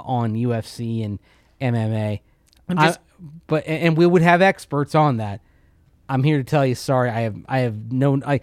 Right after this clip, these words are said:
Speaker 1: I have never seen that name before in my life.
Speaker 2: And I definitely just
Speaker 1: <laughs>
Speaker 2: mispronounced it, so I am sorry about that. And, uh, and Chubb, I'm curious if you're gonna keep your name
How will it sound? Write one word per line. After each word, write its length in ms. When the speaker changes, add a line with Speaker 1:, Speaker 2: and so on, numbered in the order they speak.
Speaker 1:
I 120
have 120
never 280
seen 280
that 160
name 200
before 260
in 80
my 140
life. 120
Speaker 2:
And 140
I 140
definitely 580
just 360
Speaker 1:
<laughs> 20
Speaker 2:
mispronounced 640
it, 120
so 200
I 300
am 140
sorry 340
about 340
that. 260
And, 320
uh, 180
and 160
Chubb, 300
I'm 180
curious 320
if 80
you're 60
gonna 160
keep 220
your 80
name 420